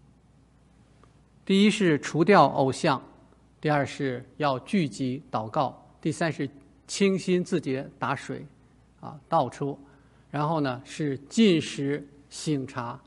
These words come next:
认罪悔改，第六是呼求主名，第七是翻祭敬拜。这七个方面，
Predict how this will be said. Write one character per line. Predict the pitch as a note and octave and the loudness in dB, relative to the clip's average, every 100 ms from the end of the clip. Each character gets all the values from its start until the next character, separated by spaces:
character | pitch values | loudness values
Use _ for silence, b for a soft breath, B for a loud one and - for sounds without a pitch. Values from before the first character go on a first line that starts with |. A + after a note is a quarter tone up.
| _ _ _ _ _ - | _ _ _ _ _ 2
认 | G3 G3 D#3+ | 8 8 6
罪 | F#3 D#3+ | 4 2
悔 | C3+ - D3 | 0 0 0
改， | D3 A#2+ B2+ - - - | 2 -2 -2 -16 -20 0
第 | D#3+ | 4
六 | D#3+ D3 | 6 4
是 | B2 D3 | 2 -2
呼 | B2+ - G3 | -2 0 0
求 | G3 D#3+ D#3+ | 2 2 2
主 | - C3 | 0 -4
名， | B2 B2 C#3 | -2 -6 -8
第 | - C3+ | -4 -4
七 | - C#3 | -2 -6
是 | - C3 - b b b b b | -4 -8 -8 b b b b b
翻 | - F3+ E3 E3 | -2 2 2 0
祭 | E3+ E3+ C3+ C3+ - - - | 0 2 2 -2 -16 -20 -14
敬 | - D3 A2+ | 0 2 2
拜。 | B2 A#2 - _ _ _ _ _ b b b b | -2 -4 -14 _ _ _ _ _ b b b b
这 | - G3+ | 8 8
七 | - A3+ | 10 6
个 | G3+ | 8
方 | F#3 F3+ F#3+ | 8 6 8
面， | F#3 C#3 | 6 4